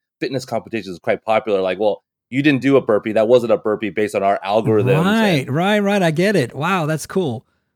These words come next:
Speaker 1: Yeah, so that's one application. But, I mean, the Genio twelve hundred is, is a pretty high-end, uh, platform.
Speaker 2: Yeah, so actually walk us through this real quick, 'cause,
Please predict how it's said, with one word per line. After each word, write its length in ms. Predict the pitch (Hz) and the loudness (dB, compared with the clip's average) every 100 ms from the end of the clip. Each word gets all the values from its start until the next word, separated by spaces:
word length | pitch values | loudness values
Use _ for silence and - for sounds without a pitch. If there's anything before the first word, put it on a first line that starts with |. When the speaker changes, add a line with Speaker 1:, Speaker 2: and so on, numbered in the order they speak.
| _ _ | _ _
Speaker 1:
Yeah, 220 | 135 139 | 4 4
so 120 | 123 139 | 4 4
that's 240 | - - | 4 4
one 220 | 143 175 | 2 4
application. 560 | 180 175 175 170 180 175 | 4 2 0 -2 -2 -4
But, 180 | 147 - | -4 -6
I 40 | |
mean, 160 | 147 131 | -4 -4
the 80 | |
Genio 280 | 123 156 165 | -6 -4 -4
twelve 260 | 139 139 123 | 0 0 0
hundred 320 | 120 113 107 | 0 -2 -4
is, 140 | 98 | -4
is 120 | 101 104 | -6 -8
a 40 | |
pretty 260 | 87 135 120 | -4 -2 -2
high-end, 680 | - 104 107 104 101 95 87 - | 0 0 2 2 -2 -4 -10 -8
uh, 240 | 92 87 | -4 -4
platform. 640 | 85 - - - 190 185 - _ - | -4 -2 -2 -2 -2 -2 -6 _ -2
Speaker 2:
Yeah, 140 | 240 | 0
so 160 | - - | 0 -2
actually 260 | 294 - | -2 0
walk 280 | 269 269 320 | 2 2 2
us 180 | 339 - | -2 0
through 140 | 294 | 0
this 260 | 285 233 - | 2 0 0
real 140 | 165 | -2
quick, 240 | - 147 - | -2 -4 -2
'cause, 200 | 160 | -2